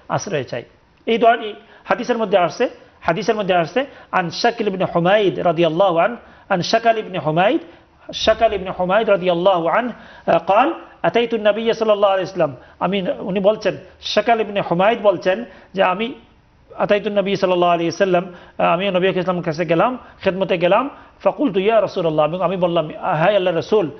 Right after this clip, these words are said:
হে আল্লাহ রাসূল, আল্লিমনি তাআউযুন আতাআউযু বিহি", হে আল্লাহ রাসূল, আপনি আমাকে একটা দোয়া শিখান যেটা আমি পড়ব।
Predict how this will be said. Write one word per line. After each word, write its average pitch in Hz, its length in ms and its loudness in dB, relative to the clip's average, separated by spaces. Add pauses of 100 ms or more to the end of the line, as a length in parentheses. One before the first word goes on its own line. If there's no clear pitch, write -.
(160)
হে 220 60 6
আল্লাহ 214 200 4
রাসূল, 185 360 0 (340)
আল্লিমনি 196 680 0
তাআউযুন 180 760 2 (300)
আতাআউযু 180 680 0
বিহি", 131 240 -6
হে 143 140 -2
আল্লাহ 175 220 2
রাসূল, 196 240 0
আপনি 190 180 0
আমাকে 208 200 0
একটা 185 120 -2
দোয়া 214 160 2
শিখান 214 280 -2
যেটা 190 160 2
আমি 170 160 -2
পড়ব। 139 280 -6